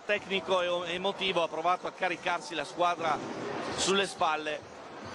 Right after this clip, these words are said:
comunque encomiabile per questo ma purtroppo senza grande successo.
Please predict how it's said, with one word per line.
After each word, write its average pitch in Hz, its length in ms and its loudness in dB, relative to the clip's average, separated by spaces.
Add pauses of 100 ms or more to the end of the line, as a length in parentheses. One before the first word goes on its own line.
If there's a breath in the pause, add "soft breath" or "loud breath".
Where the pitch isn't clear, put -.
(1160)
comunque 175 520 2
encomiabile 185 560 0
per 196 200 0
questo 165 380 2
ma 147 160 2
purtroppo 170 440 -2
senza 185 380 0
grande 160 500 0
successo. 147 640 0